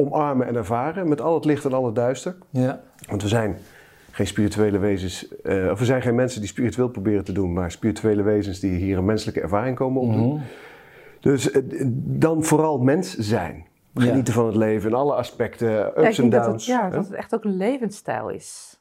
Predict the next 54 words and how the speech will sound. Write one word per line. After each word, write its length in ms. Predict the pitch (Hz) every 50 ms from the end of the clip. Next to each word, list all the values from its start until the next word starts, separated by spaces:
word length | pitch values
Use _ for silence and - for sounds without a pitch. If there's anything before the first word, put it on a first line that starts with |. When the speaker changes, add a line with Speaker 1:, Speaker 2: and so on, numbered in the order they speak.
| _ _
Speaker 2:
Ja. 240 | - 120 120 127 -
Speaker 3:
Eh, 360 | 175 170 170 - - - 185
en 280 | 185 185 185 185 175 175
dat 200 | - - 202 170
het 100 | 180 175
dan 220 | 208 208 196 202
zo 280 | 190 - 208 208 233 240
bij 320 | 190 160 175 202 233 247
je 60 | 240 202
hoort. 540 | 160 160 139 117 - - - - - - _ _ - - - -
Speaker 2:
Ja. 220 | - 123 120 113
Speaker 3:
Maar 140 | 110 - -
ik 80 | - -
gun-, 340 | - - 233 220 185 - - _
geloof 340 | - - - 226 220 233 226
het 80 | - -
in 140 | 208 185
beide, 340 | 170 180 208 262 247 180 170
van 240 | - - 170 170 -
en 240 | - - 208 208 202
gulzig 500 | 202 - 233 226 214 208 - 202 - -
genieten. 460 | 214 190 190 202 202 208 294 302 311
Ik 80 | 269 -
denk 200 | 202 190 185 -
dat 160 | 170 170 -
we 80 | 190
daarvoor 380 | 156 190 160 175 190 - - - -
ook 200 | - 185 180 -
hier 120 | 254 233
Speaker 1:
Dat 80 | 247 226
vind 140 | 226 226 233
Speaker 3:
zijn. 100 | - -
Speaker 1:
ik 40 | 370
zo 140 | - - 87
mooi, 260 | 95 92 80 85 92
van 180 | - - - 120
het 100 | 110 113
Speaker 2:
Ja. 80 | 110 110
Speaker 1:
gulzig 300 | 120 113 110 104 107 -
genieten. 240 | - 220 220 - -
Speaker 3:
Dat, 160 | 294 339 339 - - _ _ _ _ _ - - - _
daarvoor 920 | 208 202 185 190 208 214 233 220 196 - - - 208 190 196 202 202 202
zijn 320 | - - 208 214 220 202
we 60 | 202
volgens 220 | - 214 202 202 -
mij 140 | - -
ook 200 | - - 247 -
hier. 260 | - 208 156 135 131 -
En 120 | - 208
als 140 | 220 214 208
je 100 | 208 202
dan 260 | 202 196 185 175 170
kijkt 380 | - - 185 196 202 202 - -
van, 240 | 175 185 185 165